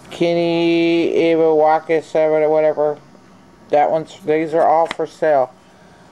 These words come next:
Look at that Jake Long one there. Yes.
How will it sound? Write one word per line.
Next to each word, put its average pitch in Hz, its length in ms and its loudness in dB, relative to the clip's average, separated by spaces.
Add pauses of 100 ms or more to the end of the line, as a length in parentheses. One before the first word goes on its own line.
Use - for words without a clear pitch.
(240)
Look 180 140 0
at 180 80 2
that 180 260 0
Jake 165 320 -2
Long 151 340 -2
one 143 200 -4
there. 147 560 0 (580)
Yes. - 880 -6